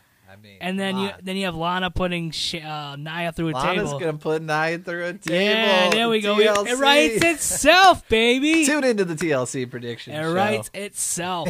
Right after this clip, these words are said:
Speaker 2: though.
Speaker 1: <laughs>
Speaker 2: Come on.
Speaker 1: Yeah, I mean, it's too perfect.
Speaker 2: Yeah, y-, y-, they win the tag team champions because of Lana frog splashing off into a table on her.
Speaker 1: Probably. But hey, Lana didn't go
Speaker 2: <laughs>
Speaker 1: through a table this time.
Speaker 2: Like
Speaker 1: And,
Speaker 2: last
Speaker 1: uh,
Speaker 2: week.
Speaker 1: she would pin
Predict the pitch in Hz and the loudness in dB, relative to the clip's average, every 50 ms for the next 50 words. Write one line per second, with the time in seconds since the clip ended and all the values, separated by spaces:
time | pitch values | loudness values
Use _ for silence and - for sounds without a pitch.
0 | - - 151 143 170 165 127 123 - - - - _ - _ - - - 202 190 | -6 -6 -6 -6 -6 -6 -6 -10 -12 -12 -14 -16 _ -20 _ -20 -8 -6 -4 -4
1 | 165 139 127 117 120 185 190 180 190 180 180 151 170 180 180 165 165 160 - - | -4 -6 -8 -8 -2 0 2 2 2 2 0 -2 -4 -6 -8 -8 -10 -12 -14 -14
2 | - 180 170 165 _ 156 165 190 185 190 - 98 92 95 _ 147 156 175 180 165 | -14 -14 -14 -12 _ -4 -4 -4 -4 -6 -12 -14 -14 -14 _ -12 -8 -8 -6 -6
3 | 143 131 127 _ _ 151 156 160 156 165 165 165 170 180 175 175 165 - 196 180 | -8 -10 -14 _ _ -14 -14 -12 -10 -8 -8 -6 -6 -6 -8 -8 -6 -6 -4 -4
4 | 180 165 170 170 160 - 175 175 180 180 190 202 208 196 - - 165 - - 151 | -4 -6 -6 -8 -8 -8 -8 -10 -8 -8 -10 -10 -10 -12 -12 -14 -14 -14 -12 -12
5 | 151 147 143 143 135 131 143 131 _ _ _ _ _ _ _ 143 - 131 131 139 | -12 -12 -12 -14 -18 -20 -20 -20 _ _ _ _ _ _ _ -20 -20 -20 -18 -16
6 | 156 185 185 160 135 143 160 _ _ _ _ _ _ _ _ _ _ _ _ - | -14 -10 -10 -10 -10 -10 -14 _ _ _ _ _ _ _ _ _ _ _ _ -8
7 | 151 170 196 185 - - 135 127 131 131 - 156 156 170 - _ _ - - 117 | -8 -6 -6 -8 -10 -14 -14 -14 -14 -14 -14 -14 -16 -18 -20 _ _ -18 -18 -16
8 | - - - _ _ _ _ 143 147 - 175 165 165 - 190 208 208 - - _ | -16 -18 -20 _ _ _ _ -20 -18 -14 -14 -14 -14 -14 -16 -16 -16 -18 -20 _
9 | - - - 165 - - _ _ _ _ - 120 120 120 120 117 117 113 120 123 | -20 -20 -20 -20 -20 -20 _ _ _ _ -12 -10 -8 -8 -8 -8 -10 -12 -10 -10
10 | 120 117 127 143 139 _ _ _ 139 131 135 165 190 185 156 131 127 139 160 175 | -8 -8 -10 -10 -14 _ _ _ -4 -2 0 0 -2 -2 -2 -4 -4 -4 -2 -4
11 | 160 143 120 123 135 147 - 160 143 131 120 120 113 - - 117 113 110 101 - | -6 -8 -6 -6 -6 -6 -8 -10 -8 -6 -8 -8 -8 -10 -14 -12 -12 -12 -14 -14
12 | - 110 107 101 104 101 101 101 98 95 - _ - 98 98 101 107 117 123 _ | -16 -16 -16 -16 -20 -20 -20 -20 -20 -20 -20 _ -20 -20 -20 -18 -20 -20 -20 _
13 | - - 151 143 139 - 120 143 156 175 - 131 127 127 147 143 151 156 156 156 | -18 -16 -14 -14 -14 -12 -12 -10 -6 -4 -2 -2 -2 -4 -4 -4 -6 -6 -6 -8
14 | 160 160 165 151 135 _ - 143 160 180 208 202 175 160 170 185 196 | -10 -10 -12 -14 -16 _ -16 -12 -10 -8 -6 -6 -6 -6 -8 -10 -14